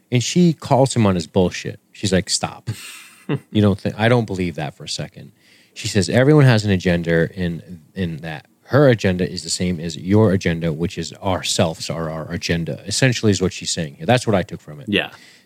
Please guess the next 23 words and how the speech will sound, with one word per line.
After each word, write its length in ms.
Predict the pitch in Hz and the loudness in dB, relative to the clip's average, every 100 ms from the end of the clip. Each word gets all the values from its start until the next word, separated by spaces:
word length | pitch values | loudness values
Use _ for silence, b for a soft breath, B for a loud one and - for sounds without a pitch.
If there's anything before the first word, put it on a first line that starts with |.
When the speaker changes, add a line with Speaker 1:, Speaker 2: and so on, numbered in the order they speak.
| - | 0
Speaker 1:
They 100 | 120 | 0
clink 320 | - 135 117 | 4 2 2
glasses 420 | 110 104 98 95 | 2 2 0 -2
to 80 | - | -2
this. 300 | 90 87 - | 0 2 0
In 140 | - 123 | 2 4
other 160 | 127 | 6
words, 280 | 107 98 - b b | 6 4 0 b b
he 260 | - 180 190 | 2 6 6
is, 400 | - - 123 - 127 117 | 4 0 0 0 -2 2
he 240 | 160 135 | 4 6
admits 400 | 110 101 107 - | 4 2 0 -2
as 120 | 87 | -6
much 360 | 85 73 - - - | -6 -8 -10 -14 -8
when 160 | 92 | -4
he, 280 | 87 98 82 _ | -2 -2 -4 _
when 220 | - 95 92 | -4 -2 -2
they 100 | 87 | -4
clink 300 | - 92 76 | -4 -8 -6
glasses. 500 | 78 76 - 64 - | -10 -10 -12 -10 0
That's 220 | 107 - | 0 0
the 100 | 98 | -4
subtext 560 | - 95 - 87 - | -2 -2 -2 -8 -8